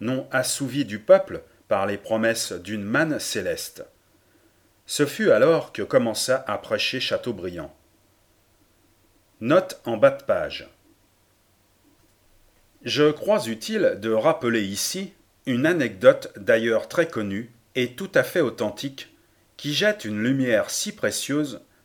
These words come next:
tant sur le caractère personnel de ce réchauffeur des croyances catholiques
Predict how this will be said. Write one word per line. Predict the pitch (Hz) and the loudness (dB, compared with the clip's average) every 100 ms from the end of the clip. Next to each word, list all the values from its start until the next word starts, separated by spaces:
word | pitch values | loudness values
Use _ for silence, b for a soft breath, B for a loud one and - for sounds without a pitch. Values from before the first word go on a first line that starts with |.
| b - | b -6
tant | 92 87 | -4 -4
sur | - 101 | -4 -4
le | 98 | -4
caractère | - 139 135 - 113 - | -4 -4 -4 -4 -4 -2
personnel | 156 147 - 127 127 113 87 | -4 -4 -4 -2 0 0 -2
de | 98 | -4
ce | 92 - | -6 -4
réchauffeur | 120 147 - 135 - 131 113 | 2 2 2 -2 2 2 2
des | 95 | -4
croyances | - 123 117 120 - | -2 0 0 -2 -6
catholiques | - 95 107 127 147 - | -4 -4 -4 -4 -6 -12